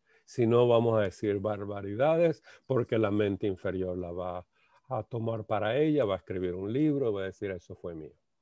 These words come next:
Bien, el, recuerden que estas, ah, diapositivas son suyas. Ah, lo que tienen que hacer es pedirlas y yo con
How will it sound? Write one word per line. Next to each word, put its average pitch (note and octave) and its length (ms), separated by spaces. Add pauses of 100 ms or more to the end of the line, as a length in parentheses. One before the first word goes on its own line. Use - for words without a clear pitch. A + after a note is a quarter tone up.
(1400)
Bien, A#2 300 (560)
el, A2 680
recuerden B2+ 560
que A2 400
estas, A2 460
ah, F2+ 460 (320)
diapositivas A#2+ 1040
son G2 340
suyas. C#3 600 (460)
Ah, F2+ 220
lo F#2 180
que F2+ 120
tienen G2 280
que F#2 60
hacer F2+ 160
es D#2+ 80
pedirlas A#2+ 680
y F2 100
yo F2+ 200
con F#2 400